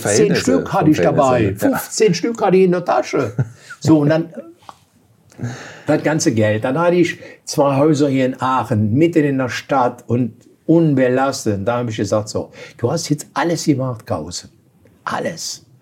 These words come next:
Speaker 2: Kleinste Rennen, größte Rennen, Weltmeister, alles gemacht. Und jetzt machst du Formel eins.“ Da war sehr wahrscheinlich, wenn man den Herrgott gibt, da hat er gesagt,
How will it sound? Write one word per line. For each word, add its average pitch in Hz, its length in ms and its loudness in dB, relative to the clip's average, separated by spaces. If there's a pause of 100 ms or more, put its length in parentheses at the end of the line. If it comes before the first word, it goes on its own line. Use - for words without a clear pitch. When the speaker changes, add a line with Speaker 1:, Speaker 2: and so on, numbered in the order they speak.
(880)
Speaker 2:
Kleinste 151 540 0
Rennen, 139 320 -2
größte 151 500 0
Rennen, 135 500 -4
Weltmeister, 143 1120 -4
alles - 360 -6
gemacht. 151 380 -8
Und 156 140 -8
jetzt - 500 -8 (340)
machst 143 280 -6
du - 40 -6
Formel 120 340 -2
eins.“ 95 540 -10 (800)
Da 117 120 0
war 143 220 2
sehr 139 220 2
wahrscheinlich, 143 680 -2 (600)
wenn 123 240 0
man 123 160 4
den 123 160 0
Herrgott 127 580 0
gibt, 160 320 4
da 131 120 0
hat 131 120 -4
er 120 120 2
gesagt, 117 420 -6